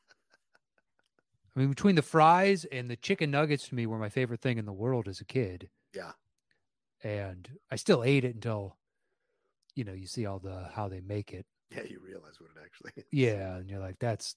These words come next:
Speaker 1: that, all the binders and all that crap that they have to put in it to turn this ground up and congealed chicken meat that's all the leftover scraps into a
Speaker 2: Hmm.
Speaker 1: pressed patty form." But even saying that, I can taste it right now.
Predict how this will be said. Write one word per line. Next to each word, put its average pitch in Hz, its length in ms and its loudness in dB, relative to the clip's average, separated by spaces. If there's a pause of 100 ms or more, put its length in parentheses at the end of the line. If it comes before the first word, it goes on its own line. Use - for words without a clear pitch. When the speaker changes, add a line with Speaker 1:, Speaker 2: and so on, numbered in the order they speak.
Speaker 1:
that, 123 260 -2
all 123 180 4
the 107 100 -2
binders 104 680 -4
and 104 80 -6
all 104 80 -4
that 104 160 -4
crap 107 240 -4
that 110 80 -12
they 101 80 -8
have 98 100 -10
to 104 80 -8
put 104 180 -6
in 101 60 -8
it 101 160 -8
to 95 140 -12 (360)
turn 104 240 -4
this 98 300 -10 (880)
ground 117 440 4
up 113 160 2
and 110 180 -2
congealed 107 580 0
chicken 101 540 0
meat 104 460 -8
that's 101 180 -6
all 107 160 -2
the 101 100 -8
leftover 98 460 -4
scraps 104 600 -2
into 101 520 -6 (640)
a - 40 -6
Speaker 2:
Hmm. 85 40 -12
Speaker 1:
pressed - 340 -2
patty 104 300 2
form." 117 380 -2 (1300)
But 127 100 4
even 123 180 2
saying 135 340 6
that, 110 280 -2
I 139 60 2
can 107 140 -6
taste 120 340 -2
it 101 80 -10
right 95 180 -10
now. 95 320 -6